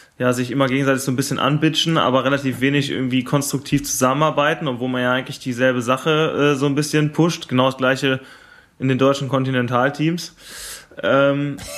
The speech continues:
<laughs> ist mir schon immer so ein bisschen auf den Sack gegangen, muss ich sagen. Ähm, aber w-, äh, welches, äh, wenn, wenn ihr mich jetzt so direkt fragt, welches Video, äh, die vierhundert Kilometer Inselrunde auf Mallorca, die haben wir beim letzten Mal tatsächlich einfach nicht geschafft.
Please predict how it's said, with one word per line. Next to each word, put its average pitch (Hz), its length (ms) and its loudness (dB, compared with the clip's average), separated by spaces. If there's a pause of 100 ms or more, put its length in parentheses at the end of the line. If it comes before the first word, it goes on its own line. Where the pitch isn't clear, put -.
(160)
<laughs> - 360 -14
ist 147 140 -2
mir 139 100 2
schon 139 120 0
immer 151 180 4
so 147 80 2
ein 147 60 6
bisschen 156 200 0
auf 143 140 2
den 147 100 0
Sack 151 180 2
gegangen, 156 380 0
muss 156 160 0
ich 143 80 -6
sagen. 156 460 0 (640)
Ähm, 139 960 0 (1600)
aber 135 920 0 (1160)
w-, 127 400 -14
äh, 135 180 0
welches, 147 300 0
äh, 139 240 0
wenn, 147 200 0
wenn 147 120 2
ihr 160 60 2
mich 160 120 0
jetzt 156 120 0
so 156 80 -2
direkt 147 260 0
fragt, 151 240 -2
welches 139 360 -2
Video, 175 500 0
äh, 151 260 2
die 139 160 -4
vierhundert 156 340 0
Kilometer 151 400 2
Inselrunde 156 500 2
auf 139 140 0
Mallorca, 139 420 0
die 135 100 0
haben 143 60 0
wir 156 120 2
beim 127 140 2
letzten 160 220 0
Mal 143 60 0
tatsächlich 160 460 -4
einfach 156 280 0
nicht 160 240 -2
geschafft. 151 500 -2